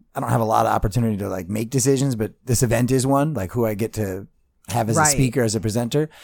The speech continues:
Speaker 1: And I'm, again, really thrilled. I've got, uh, multiple black women, two black women, um,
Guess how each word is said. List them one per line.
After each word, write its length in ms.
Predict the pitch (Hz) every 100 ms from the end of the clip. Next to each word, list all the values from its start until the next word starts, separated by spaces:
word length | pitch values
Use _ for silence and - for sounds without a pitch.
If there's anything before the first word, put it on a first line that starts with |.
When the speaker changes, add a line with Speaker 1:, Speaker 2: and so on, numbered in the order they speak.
| - 262
Speaker 1:
And 80 |
I'm, 220 | 302 330 233
again, 260 | 247 254
really 180 | 190 175
thrilled. 240 | 185 170 117
I've 100 | 110
got, 220 | 113 113 -
uh, 400 | 139 117 107 107 - - - _ _ -
multiple 360 | 131 147 143
black 220 | 123 127 131
women, 220 | 131 131
two 120 | 139
black 220 | 123 123
women, 440 | 127 123 127 131 -
um, 400 | 104 101 101 107